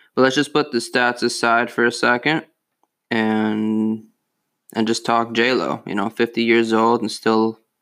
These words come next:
still looking great. Spinning on that pole at the Super Bowl without even holding on with her hands, you know.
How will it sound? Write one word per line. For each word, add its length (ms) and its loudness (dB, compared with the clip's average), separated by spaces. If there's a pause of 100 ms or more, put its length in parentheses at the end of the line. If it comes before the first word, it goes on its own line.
(140)
still 200 0
looking 260 2
great. 460 0 (960)
Spinning 400 0
on 200 2
that 280 0
pole 300 4
at 100 -2
the 60 -20
Super 300 -6
Bowl 400 2
without 300 0
even 140 0
holding 260 2
on 180 2
with 100 -6
her 120 0
hands, 560 -2
you 140 -2
know. 300 0